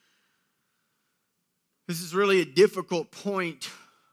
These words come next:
for me to feel like I teach with any type of clarity. So I'm gonna take some time to, uh,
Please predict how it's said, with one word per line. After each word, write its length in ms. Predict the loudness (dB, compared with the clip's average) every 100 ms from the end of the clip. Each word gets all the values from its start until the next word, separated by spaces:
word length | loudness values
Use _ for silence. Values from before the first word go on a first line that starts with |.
| _ _ _ _ _ _ _
for 160 | -8
me 480 | -2 0 0 -2 -6 -16 _ _ _ _ _ _ _ _ _ _ -20
to 80 | -10
feel 200 | -4 0
like 220 | 0 -2
I 80 | -6
teach 420 | -6 -8 -8 -10
with 140 | -12
any 160 | -8 -6
type 260 | -4 -6
of 160 | -8 -18
clarity. 680 | -8 -4 -4 -4 -8 -14 -14 _ _ _ _ _ _ _ _ _ _
So 140 | -8
I'm 60 | -6
gonna 160 | -4 -6
take 280 | -4 -4
some 220 | -4 -12 -6
time 380 | 0 0 0
to, 360 | -6 -8 -6 -2
uh, 300 | 0 2 0